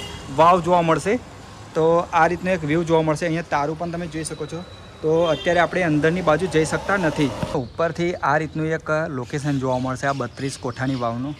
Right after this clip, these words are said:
તમે અહીંથી જોઈ શકો છો, અ, ઘણા બધા વર્ષો જૂના અહીંયા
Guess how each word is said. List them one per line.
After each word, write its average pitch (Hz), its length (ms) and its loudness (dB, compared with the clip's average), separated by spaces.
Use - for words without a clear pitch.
તમે 135 200 -2
અહીંથી 135 240 -4
જોઈ 127 160 -6
શકો 127 220 -10
છો, 135 140 -12
અ, 123 260 -4
ઘણા 135 220 -2
બધા 135 220 0
વર્ષો 127 480 -4
જૂના 131 220 0
અહીંયા 135 200 0